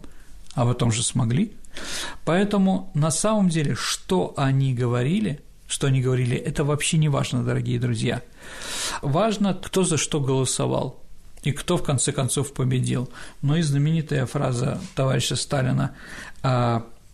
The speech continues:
«Побеждает не тем, кто, за кем большинство голосов,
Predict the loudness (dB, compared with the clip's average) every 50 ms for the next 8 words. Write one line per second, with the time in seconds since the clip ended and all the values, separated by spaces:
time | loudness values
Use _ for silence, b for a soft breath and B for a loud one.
0 | -10 -2 2 2 4 4 4 2 2 2 2 2 0 0 0 0 2 2 0 0
1 | 0 0 0 0 0 -4 -6 -4 -2 -2 0 0 2 2 2 2 2 0 0 0
2 | -2 0 0 0 0 2 2 2 2 0 0 -2 -2 -2